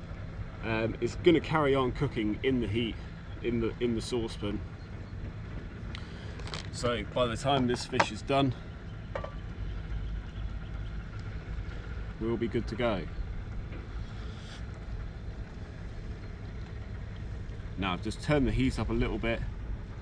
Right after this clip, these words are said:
I'm just gonna add a bit of olive oil. I really hope that rain holds out.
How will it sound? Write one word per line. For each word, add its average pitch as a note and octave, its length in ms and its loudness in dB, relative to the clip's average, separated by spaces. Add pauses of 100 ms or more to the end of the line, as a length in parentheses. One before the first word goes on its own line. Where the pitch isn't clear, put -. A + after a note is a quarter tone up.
(340)
I'm G2+ 100 0
just G#2+ 160 -2
gonna G#2 200 2
add G2+ 300 0 (1160)
a - 100 -4
bit B2+ 140 4
of G2+ 100 0
olive A2 240 2
oil. A2 280 2 (1500)
I A2+ 60 4
really A#2+ 320 8
hope A#2 220 4
that A2 180 2
rain A2+ 240 2
holds G#2+ 300 0
out. G2+ 280 -2